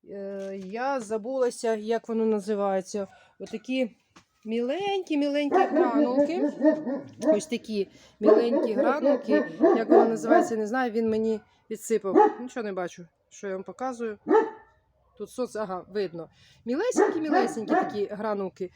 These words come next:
Посипати від, е, всяких цих паскуд, які можуть все це погризти. Потім вже засипати,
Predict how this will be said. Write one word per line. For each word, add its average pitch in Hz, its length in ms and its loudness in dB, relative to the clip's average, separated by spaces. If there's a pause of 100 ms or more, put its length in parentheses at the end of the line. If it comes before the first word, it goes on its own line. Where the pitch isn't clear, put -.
(240)
Посипати 339 600 -2
від, 269 340 -8
е, 214 440 2
всяких - 680 0 (680)
цих 247 280 -2 (1000)
паскуд, 240 480 -2
які 233 480 2 (200)
можуть 240 340 6
все 294 140 6
це 247 160 2
погризти. 247 680 4 (580)
Потім 285 340 4
вже 247 180 4
засипати, 233 840 -2